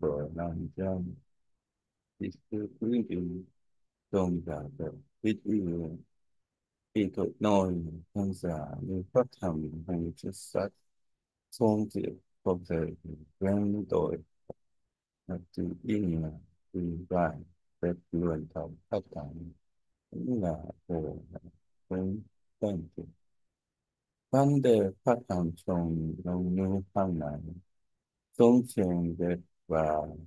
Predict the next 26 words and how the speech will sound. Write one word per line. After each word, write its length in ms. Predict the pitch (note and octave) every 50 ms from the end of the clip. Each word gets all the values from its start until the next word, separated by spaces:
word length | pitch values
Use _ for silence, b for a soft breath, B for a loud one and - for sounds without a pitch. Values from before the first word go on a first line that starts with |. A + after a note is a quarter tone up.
| - _ _
nhiều 580 | E2+ E2+ E2+ E2+ E2+ E2 E2 E2 D#2+ D#2+ D#2+ D#2+
nhóm 420 | E2 F2+ F#2+ G2+ G2+ G2+ G2 F#2 - - -
khác, 120 | C3 B2+ C3 - _ _ _ _ _ _ _ _ _ _ _ _ _ _ -
chúng 240 | B2+ B2+ B2+ A#2+ -
ta 300 | - F#2 F2 D#2+ D#2 D#2 D#2+ - -
sử 60 | G2+
dụng 460 | F#2+ F#2 F#2+ F#2+ F#2+ G#2 A#2 A#2 A#2 A#2
các 180 | G#2 G2 E2+ F2 - _ _ -
bài 220 | F#2+ F#2 F2+ F2+ F2 F2
trình 580 | - - F#2 F2 D#2+ D#2+ D#2+ E2 F2 F2 F2 E2+ - _ -
hướng 440 | F2+ F2 F2 F2+ F#2 G2+ A2 A2 G#2+ - _ _ -
sử 160 | A2 A2 G2+
dụng 380 | G2 F2+ E2 D#2+ D#2 D#2 D#2+ D#2+ D#2+ - -
giải 180 | D2+ D2 D#2 E2 E2 - -
pháp 160 | G#2 A2 G#2+ - _
đẳng 340 | - E2 D#2+ E2 E2+ E2 D#2+ E2+ E2+ - _ _ _ _ _ _ _ _ -
thì 360 | F#2 F2+ E2+ E2 D#2+ D#2 D#2 D#2+ - _ -
xem 240 | F#2 F2 F2 F2 F2
đất. 180 | F#2+ G2 G2 - _ _ _ _ _ _ _ _ _ _ _ _ _ _ _ _ _ _ _ _ _ _ _ _ _ _ _ _ _ _
Như 480 | - F2+ G2 G#2+ A2+ A#2+ B2 B2+ B2+ A#2
này 320 | G#2+ F2+ E2+ E2+ E2+ F2+ F2+ F2+ -
có 160 | G#2 G2 F#2+ - -
thể 60 | - F2 E2+ E2+ E2+ E2 E2 E2 F2 F2 F2 F2
xuất 240 | - - - A2+ G#2 - - _ _ -
phát 180 | A#2 A2+ A2+ - _ _ _ _ _ -
từ 340 | F#2 D#2+ D#2+ D#2 D#2 D#2